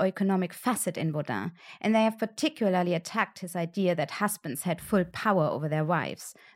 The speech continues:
They basically thought that was ridiculous. <laughs> But it is very important for my narrative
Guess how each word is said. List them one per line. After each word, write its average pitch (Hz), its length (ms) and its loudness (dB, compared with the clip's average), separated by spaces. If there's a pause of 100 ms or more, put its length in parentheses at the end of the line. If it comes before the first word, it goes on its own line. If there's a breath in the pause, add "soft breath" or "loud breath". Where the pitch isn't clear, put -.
They 226 100 2
basically 170 420 0
thought 156 220 -4
that 131 120 -6
was 143 160 -8
ridiculous. 120 640 -8
<laughs> - 1600 -4
But 262 140 6
it 277 120 8
is 277 160 6
very 294 320 6
important 247 720 2
for 220 100 0
my 208 140 4
narrative 214 640 2